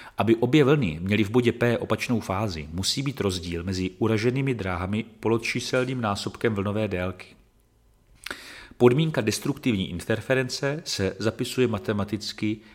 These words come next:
jako absolutní hodnota S jedna méně S dva rovná se lambda půl plus K krát lambda, kde K rovná se nula, jedna, dva, tři a tak dále.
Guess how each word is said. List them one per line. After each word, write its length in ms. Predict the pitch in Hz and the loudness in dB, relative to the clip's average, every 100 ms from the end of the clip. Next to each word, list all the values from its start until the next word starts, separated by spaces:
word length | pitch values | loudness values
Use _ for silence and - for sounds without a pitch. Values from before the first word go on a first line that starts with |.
| - | -6
jako 480 | 98 - 82 78 - 113 | -4 -2 -2 -4 -4 -6
absolutní 540 | - - 117 113 117 | -4 -2 -2 -2 -2
hodnota 420 | 110 113 107 104 - | -2 -2 -4 -4 -4
S 220 | - - | -4 -2
jedna 280 | 107 113 110 | -2 -2 -2
méně 340 | 107 98 92 | 0 -2 -4
S 140 | 87 - | -6 -6
dva 320 | 95 117 - - - - | -2 -2 -4 -16 -18 -2
rovná 400 | 107 101 98 95 | 0 2 0 -2
se 180 | - 92 | -2 0
lambda 360 | 101 104 90 | 0 0 -4
půl 500 | - - 104 117 147 147 - - _ - | -8 -2 0 0 -2 -6 -20 -20 _ 2
plus 320 | 117 98 - | 4 4 0
K 320 | - 107 110 | 2 2 0
krát 380 | - 101 92 - | -2 -2 0 0
lambda, 380 | 95 92 80 - - _ _ _ _ _ _ - | 0 0 -4 -6 -20 _ _ _ _ _ _ -6
kde 280 | 87 80 - | -4 -4 -4
K 320 | 107 104 110 | -2 -2 0
rovná 320 | 107 90 95 87 | -2 -2 -4 -4
se 200 | - 90 | -6 -4
nula, 340 | 95 95 92 - | -4 -6 -8 -8
jedna, 300 | 87 85 85 | -8 -6 -8
dva, 340 | 80 80 78 - | -8 -8 -10 -10
tři 320 | - 78 73 - - | -10 -10 -12 -20 -20
a 60 | |
tak 180 | - 71 | -14 -12
dále. 280 | - - | -12 -16